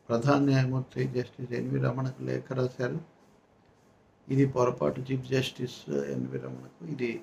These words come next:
పొరపాటు, మీరు స్పష్టం చేయండి, సుప్రీంకోర్టు స్పష్టం చేయాలి, మా వ్యాఖ్యలు వాళ్ళను అరెస్ట్ చేయడానికి ఉద్దేశించినవి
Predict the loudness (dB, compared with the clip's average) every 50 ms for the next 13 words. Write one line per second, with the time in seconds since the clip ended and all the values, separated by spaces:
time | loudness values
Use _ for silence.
0 | -10 -6 -4 -2 -2 0 0 0 0 -2 -4 -8 -10 -10 -14 -20 -20 -20 -20 -20
1 | -20 -20 -20 -20 _ _ _ _ _ _ _ _ -12 -2 2 2 2 2 0 -2
2 | 0 0 0 2 4 4 4 4 6 6 6 6 8 6 4 2 0 -4 -8 -12
3 | -18 -20 -20 -20 _ _ _ -20 -16 -10 -8 -8 -4 0 2 2 2 2 2 0
4 | -2 -2 -6 -4 -2 -2 -2 -2 -2 -2 -2 0 2 4 4 4 4 2 0 -4
5 | -6 -8 -10 -14 -20 _ _ _ -20 -20 -20 -12 -2 2 4 6 6 8 8 6
6 | 6 4 2 2 4 4 6 6 6 6 6 6 6 4 4 2 2 2 4 2
7 | 2 2 2 2 2 2 2 2 2 0 -2 -2 0 2 2 2 2 -2 -6 -8
8 | -8 -8 -8 -8